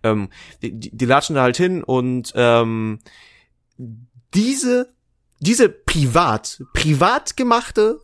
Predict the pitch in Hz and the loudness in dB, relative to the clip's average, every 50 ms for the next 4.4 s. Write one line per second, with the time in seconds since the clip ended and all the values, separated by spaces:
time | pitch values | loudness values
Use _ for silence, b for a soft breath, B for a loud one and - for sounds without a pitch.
0 | _ _ _ _ _ _ _ - 170 180 - 202 - - - - 170 147 180 208 | _ _ _ _ _ _ _ -8 -4 0 2 2 2 2 0 0 2 2 2 2
1 | - - 214 202 196 190 - 165 143 120 123 123 127 165 247 277 277 - - - | 2 0 -2 -2 -2 0 0 -2 -2 -2 -4 -2 4 4 4 4 4 2 -2 -2
2 | 139 113 107 - - - _ _ _ _ _ _ _ _ _ _ _ - 139 135 | -2 -2 -4 -6 -14 -20 _ _ _ _ _ _ _ _ _ _ _ -8 -6 -4
3 | 135 139 202 220 - - - 117 113 123 127 123 127 123 156 185 - 143 - - | -2 0 0 0 0 0 -4 -2 0 0 2 2 0 -2 -2 -2 -2 -4 -4 -2
4 | - 135 113 104 101 101 101 101 | 2 2 2 4 2 0 -4 -6